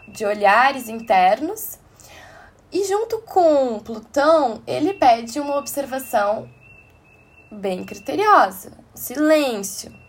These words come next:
né? Um, um mergulho, né? Então, a gente vai tá mais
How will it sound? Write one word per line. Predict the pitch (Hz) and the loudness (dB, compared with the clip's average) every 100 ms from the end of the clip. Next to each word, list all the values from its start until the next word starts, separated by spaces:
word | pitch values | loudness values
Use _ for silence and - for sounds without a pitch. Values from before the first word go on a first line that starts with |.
| _ | _
né? | 196 196 202 214 | -10 -6 -2 0
Um, | 208 214 - - - - | -2 -8 -12 -20 -20 -12
um | 214 | -6
mergulho, | 247 302 262 302 302 285 226 185 180 | -4 -4 -2 4 4 4 0 -6 -8
né? | 185 185 214 277 - - - _ | -6 -2 0 -2 -6 -18 -20 _
Então, | 226 233 240 262 | -12 -4 -2 0
a | 269 | -2
gente | 262 262 240 | -4 -10 0
vai | 247 247 359 | 2 2 -2
tá | - 269 233 | 2 4 4
mais | 226 214 202 202 202 - - | 0 0 0 -4 -12 -14 -16